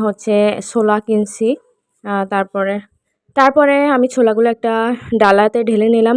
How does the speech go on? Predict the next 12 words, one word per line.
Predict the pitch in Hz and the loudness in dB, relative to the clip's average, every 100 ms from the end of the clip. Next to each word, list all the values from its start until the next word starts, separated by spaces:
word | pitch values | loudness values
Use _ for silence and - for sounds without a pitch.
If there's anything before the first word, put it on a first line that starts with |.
| 262 | 2
ধুলাবালি | 214 208 208 208 208 | 2 0 0 -2 -2
যা | 196 202 | -4 -4
আছে | 220 | -6
নিচে | 202 214 208 | -6 -6 -4
পড়ে | 196 202 | -4 -4
যাবে, | 196 240 | -4 -6
তারপরে | 220 202 196 | -6 -8 -8
আমি | 190 | -8
একটা | 185 190 | -10 -6
বক্সে | 185 - 190 | -8 -8 -12
ঢেলে | 185 175 175 | -10 -10 -10
নিব। | 180 | -10